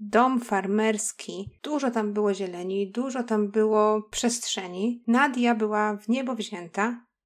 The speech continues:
Mike obiecywał też, zwłaszcza Peyton, że jeżeli chce konia, czy jeżeli chce parę psów, czy nawet parę koni, on jej to da.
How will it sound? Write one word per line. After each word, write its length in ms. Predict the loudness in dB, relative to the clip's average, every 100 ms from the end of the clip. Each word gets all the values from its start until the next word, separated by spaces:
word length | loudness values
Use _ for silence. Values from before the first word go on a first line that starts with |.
| 0
Mike 400 | 4 6 6 4
obiecywał 500 | 2 2 4 4 4
też, 560 | 2 2 2 -2 -4 -4
zwłaszcza 440 | -4 -2 -2 2
Peyton, 560 | 0 2 0 0 -4 -4
że 240 | -4 0
jeżeli 260 | 2 2 0
chce 280 | -4 -4 -4
konia, 540 | -2 -2 -2 -2 -2
czy 160 | -2 -2
jeżeli 280 | -2 -4 -10
chce 340 | -6 -2 -2
parę 280 | -2 -4 -4
psów, 500 | -6 -4 -4 -4 -4
czy 280 | -2 -2 0
nawet 340 | -2 -2 -8
parę 360 | -4 2 4 4
koni, 520 | 2 0 2 0 0
on 200 | 2 4
jej 140 | 4 0
to 140 | 0
da. 180 | -2 -6